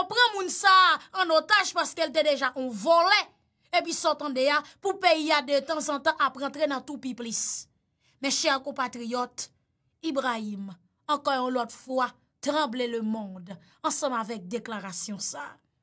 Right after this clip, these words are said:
Li tèlman frape, l rive nan peyi d'Ayiti pou l di menm jan yo te asasinen jovnèl Moyiz. G anpil moun k ap rele nan nan telefòn pou di l fèt atansyon, mesye leprezidan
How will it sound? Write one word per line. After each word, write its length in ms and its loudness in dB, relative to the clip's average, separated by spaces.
Li 80 4
tèlman 520 6
frape, 440 4
l 160 6
rive 280 2
nan 160 0
peyi 280 2
d'Ayiti 580 2
pou 160 4
l 240 2
di 260 -4
menm 400 2
jan 240 8
yo 120 6
te 100 4
asasinen 720 0
jovnèl 400 2
Moyiz. 560 -2
G 120 8
anpil 400 6
moun 160 0
k 120 4
ap 120 -2
rele 240 6
nan 280 0
nan 160 2
telefòn 560 4
pou 120 -8
di 120 -4
l 160 0
fèt 520 2
atansyon, 520 -4
mesye 240 -4
leprezidan 640 -8